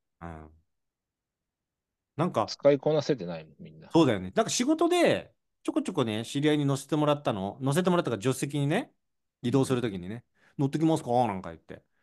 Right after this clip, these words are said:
Speaker 1: くれて。で、その時に、
Speaker 2: うん。
Speaker 1: なんかさ、中央線をちょっと右にずれたりすると、ファーン、ファーンって音鳴ったりする。そういうのもない？
Speaker 2: うん。あるある。
Speaker 1: あれ結構普通？今。
Speaker 2: 普通。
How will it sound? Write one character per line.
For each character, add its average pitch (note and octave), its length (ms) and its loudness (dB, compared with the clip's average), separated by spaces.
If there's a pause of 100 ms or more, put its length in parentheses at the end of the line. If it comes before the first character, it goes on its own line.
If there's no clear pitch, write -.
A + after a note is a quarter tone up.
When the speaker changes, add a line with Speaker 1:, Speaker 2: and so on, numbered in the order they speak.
(160)
Speaker 1:
く - 80 -6
れ F#2+ 100 -4
て。 E2+ 220 -10 (340)
で、 C#3 60 -8
そ D#3+ 140 2
の C4 80 6
時 C4+ 220 0
に、 A#2 260 0
Speaker 2:
う - 0 -
ん。 - 40 -20 (600)
Speaker 1:
な - 40 0
ん - 20 -2
か B2 80 -10
さ、 F#2+ 240 -6 (240)
中 - 260 4
央 E4 320 8
線 D#4 360 4
を C#4 160 4
ち - 140 -6
ょ - 20 -2
っ C#4 80 -8 (100)
と C3 480 0 (1120)
右 F3+ 260 6
に G3+ 120 2
ず G3 100 2
れ G#3+ 80 4
た C#3+ 80 4
り A#2 80 0
す - 80 -12
る A2 100 -10
と、 G2+ 300 -4
フ G3 60 0
ァ G#3+ 40 4
ー B3 340 0
ン、 A3+ 40 -4
フ F#3+ 60 -10
ァ A#3 60 2
ー B3 240 -2
ン B3 40 -2
っ - 40 -4
て C#3 60 -2
音 B2 220 0
鳴 D3 80 4
っ - 80 -4
た A2+ 100 -10
り G2 60 -12
す - 120 -18
る。 F#2 120 -18 (360)
そ - 140 -8
う G3+ 40 -2
い - 20 2
う D#3+ 40 2
の A#2 60 0
も F#2 60 -4
な D#2+ 120 -10
い？ - 80 -14
Speaker 2:
う - 20 -12
ん。 F2+ 220 -12 (320)
あ G#2 180 -2
る E3+ 160 0
あ D#2+ 60 -6
る。 E2 120 -18 (420)
Speaker 1:
あ F#3 60 4
れ F#3 60 4
結 G#3 120 -4
構 C#3+ 80 -2
普 D#3 140 0
通？ F#3 220 0
今。 E2 260 -4 (720)
Speaker 2:
普 F#2+ 100 -8
通。 - 340 -12